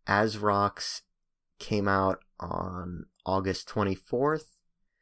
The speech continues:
and M S I's came out on September seventh, though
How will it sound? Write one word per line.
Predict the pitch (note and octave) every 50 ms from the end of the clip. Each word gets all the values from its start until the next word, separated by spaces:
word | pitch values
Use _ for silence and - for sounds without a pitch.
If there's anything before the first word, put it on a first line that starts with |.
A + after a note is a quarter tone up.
| _ _ _ _ _ _ _ _
and | G2 G2 G2 G2 G2 G2 F#2+ G#2 - -
M | G#2 G2+ A2
S | A#2 A#2+ A2+ - -
I's | G#2+ G2 G2+ G2+ G2+ G2 G2+ G2+ G2 G2 F#2 - -
came | - - G2 F#2+ F#2+
out | F#2+ F#2 F#2 F#2 F#2 - _ _ -
on | F#2+ F#2 F#2 F#2 F#2 F#2 F#2 F#2 F#2 F#2 F2+
September | - - F#2 F2 - - - G#2 G2+ F#2 F#2+
seventh, | F2 - - A2 G2+ E2+ F#2+ F2+ F2 - - _ _ _
though | - G2 F#2+ F#2+ F#2+ F#2+ F#2 F#2 G2